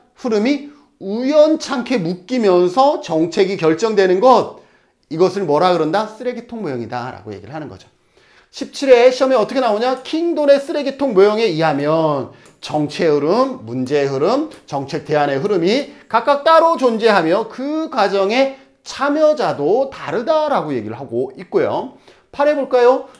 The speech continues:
조직화된 혼란 상태, 조직화된 혼란 상태, 다른 말로 무정부 상태를 얘기하는 거죠. 조직화된 상태 아니에요. 조직화된 혼란 상태, 조직화된 무정부 상태 속에서 우연적으로 정책 결정이 이루어진다라고 보는 것이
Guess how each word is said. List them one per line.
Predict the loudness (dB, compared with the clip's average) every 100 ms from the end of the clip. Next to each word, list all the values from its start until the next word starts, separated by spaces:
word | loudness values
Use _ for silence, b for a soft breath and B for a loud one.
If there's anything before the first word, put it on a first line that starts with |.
| _
조직화된 | -2 -2 -2 0 2 2 2
혼란 | 2 2 2
상태, | 0 -8 -8
조직화된 | -6 -6 -4 -4 -4
혼란 | -4 -4 -4
상태, | -6 -8
다른 | -6 -4
말로 | 0 0 -2 B B -14
무정부 | -10 -2 -2 -2 -6
상태를 | -10 -8 -6
얘기하는 | -6 -8 -10 -12
거죠. | -16 b b b -6
조직화된 | -4 -2 -4 -2 2 4 4
상태 | 0 0 2 2
아니에요. | 2 2 2 2 0 -4 B B
조직화된 | -10 -10 -6 -2 -2 -2
혼란 | -2 -2 0
상태, | -2 0 0
조직화된 | -2 -8 -4 0 -2 -4 -16 -12
무정부 | -8 2 2 2 -2 -4
상태 | -4 -4 -2
속에서 | 0 0 0 0 2 0 -2 B B
우연적으로 | -6 2 4 4 4 4 4 2
정책 | -2 -4 -2
결정이 | -2 -2 -4
이루어진다라고 | -6 -4 -2 -2 -2 2 2 4 2
보는 | 0 -2
것이 | -2 -4 -6